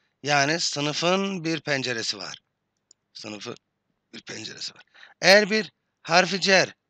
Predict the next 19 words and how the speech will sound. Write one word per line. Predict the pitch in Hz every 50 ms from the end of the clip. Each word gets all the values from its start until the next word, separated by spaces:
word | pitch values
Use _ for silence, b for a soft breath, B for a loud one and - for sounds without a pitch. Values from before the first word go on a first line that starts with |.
| _ _
kullanacak | - 135 131 135 135 131 120 131 127 113
olursak, | 127 135 135 127 - - 135 143 160 - - - _ _ _ _ _ _ _ _ _ -
mesela | 123 127 135 139 131 127
halfel | 117 - - 156 170 175 151 165 160 151 139 -
bab, | 170 175 180 180 175 165 - - 123
e, | 139 123
şey, | - 139 131 107 101
harfi | 107 123 123 110 120 113
cer | 113 120 123 113 101 -
demişim. | 117 101 92 - - 101 - B B B B B B _ -
Muza-, | 120 127 127 156 165 165 151 - - 131 120
e, | - - _ B B B B B
şey, | - - 123 117 101 - - _ _ _ _ _ _ _ _ 120 117 110
genelde | 104 127 123 127 123 123
muzaf | 120 117 117 117 131 131 123 127
olarak | 123 117 117 107 -
karşımıza | 117 117 113 - 120 113 113 117 120
çıkacak | - - - 117 110 120 117 107
olan | 113 107 107 104